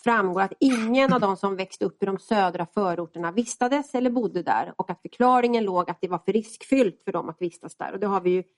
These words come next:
redogjort för många gånger nu. Den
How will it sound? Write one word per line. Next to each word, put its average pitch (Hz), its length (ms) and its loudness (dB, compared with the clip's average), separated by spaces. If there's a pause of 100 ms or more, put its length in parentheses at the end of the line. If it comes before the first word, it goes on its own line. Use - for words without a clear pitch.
(420)
redogjort 220 540 4
för 202 220 0
många 208 300 2
gånger 185 300 0
nu. 151 240 -6 (3250)
Den 226 200 2